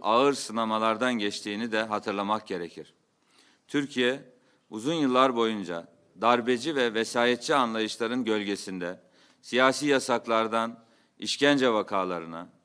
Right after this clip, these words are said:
inanç hürriyeti ve ifade özgürlüğünün baskılanmasına kadar pek çok insan hakları ihlaline maruz bırakılmıştır. Demokrasiye yapılan müdahaleler,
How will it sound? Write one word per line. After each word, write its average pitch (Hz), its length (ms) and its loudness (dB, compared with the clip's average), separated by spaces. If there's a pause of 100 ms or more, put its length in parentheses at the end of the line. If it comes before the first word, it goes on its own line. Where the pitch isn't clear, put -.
(280)
inanç 139 400 0
hürriyeti 135 520 0
ve 131 140 0
ifade 123 400 2
özgürlüğünün 123 720 0
baskılanmasına 120 880 0
kadar 90 340 -4 (440)
pek 143 260 2
çok 113 320 -4
insan 135 300 -2
hakları 101 340 -2
ihlaline 104 680 -2 (460)
maruz 107 380 0
bırakılmıştır. 82 760 -10 (680)
Demokrasiye 123 600 0
yapılan 120 400 2
müdahaleler, 104 800 0